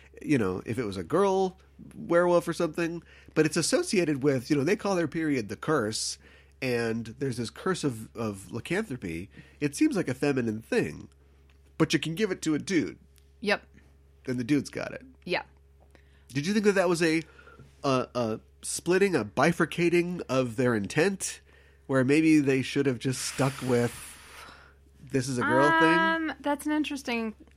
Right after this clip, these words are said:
Speaker 2: point, maybe. I feel like there was a throwaway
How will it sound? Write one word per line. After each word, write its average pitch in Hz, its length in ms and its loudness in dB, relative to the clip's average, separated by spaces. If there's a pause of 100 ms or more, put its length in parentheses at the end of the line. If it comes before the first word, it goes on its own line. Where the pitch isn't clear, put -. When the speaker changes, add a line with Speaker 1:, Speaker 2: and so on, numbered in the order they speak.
(360)
Speaker 2:
point, 202 360 -6
maybe. 190 680 -4
I - 160 -4
feel 262 240 -4
like 277 160 0
there 240 120 2
was 220 180 2
a 175 100 -4 (260)
throwaway 202 920 0